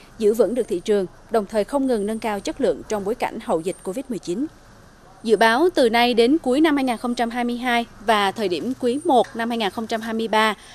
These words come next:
đối với các thị trường xuất khẩu hoa chính của Lâm Đồng như Nhật Bản, Trung Quốc, Đài Loan và các nước Đông Nam Á,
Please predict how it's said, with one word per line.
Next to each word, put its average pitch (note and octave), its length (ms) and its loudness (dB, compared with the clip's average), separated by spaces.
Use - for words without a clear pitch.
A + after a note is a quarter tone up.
đối A#3 180 6
với C4+ 240 2
các F4+ 160 -4
thị A#3 100 -2
trường G3+ 280 0
xuất - 160 -8
khẩu - 140 0
hoa A3+ 240 -4
chính B3 280 2
của F#3+ 120 2
Lâm A3+ 180 0
Đồng G3 240 0
như G#3+ 100 -2
Nhật A3+ 260 -4
Bản, F#3+ 380 -2
Trung G#3 220 -4
Quốc, D4 260 -2
Đài G#3 160 0
Loan G#3 260 0
và F#3 80 -10
các - 200 -12
nước D#4+ 180 -2
Đông A3 160 -2
Nam G#3 140 -4
Á, G#3+ 320 -2